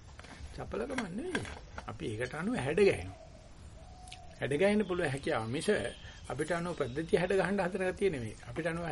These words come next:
පද්ධතිය හැඩ ගන්න කියලා තමයි මිනිස්සේ අනාගත විද්‍යාව අහන්නේ.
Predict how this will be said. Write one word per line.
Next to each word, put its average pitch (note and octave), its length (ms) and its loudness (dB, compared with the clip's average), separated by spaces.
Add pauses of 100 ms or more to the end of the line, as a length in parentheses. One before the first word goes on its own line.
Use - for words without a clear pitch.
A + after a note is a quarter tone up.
පද්ධතිය D#3+ 440 0
හැඩ F3+ 140 4
ගන්න F3+ 280 4
කියලා E3 220 0
තමයි F3+ 200 2
මිනිස්සේ F3+ 340 0
අනාගත C#3+ 500 -2
විද්‍යාව A#2 400 -4
අහන්නේ. G2+ 300 -10